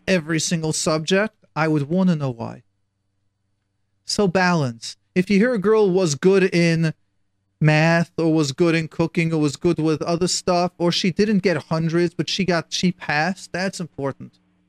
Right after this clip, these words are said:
That's okay. That's successful to me. But if you hear girls failing every single class, I would want to, it just raises a red flag to do research. Why? And remember, the system is made for people to pass.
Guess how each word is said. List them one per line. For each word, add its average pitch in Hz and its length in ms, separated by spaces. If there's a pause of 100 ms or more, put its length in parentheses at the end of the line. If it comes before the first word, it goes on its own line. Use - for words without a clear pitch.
(220)
That's 160 240
okay. 156 400
That's 147 240
successful - 540
to - 120
me. 127 140 (340)
But 175 120
if 170 100
you 247 100
hear 247 180
girls 190 440
failing 185 400
every 170 300
single 185 360
class, 180 540
I 156 80
would 160 160
want 196 240
to, 214 140
it 180 80
just 247 200
raises 185 360
a 160 80
red 165 180 (100)
flag 156 280
to 160 100
do 143 140
research. 131 500
Why? 123 300 (1200)
And 170 120
remember, 190 360
the 151 100
system - 500
is 151 200
made 175 400
for 190 120
people 175 360
to - 100
pass. - 580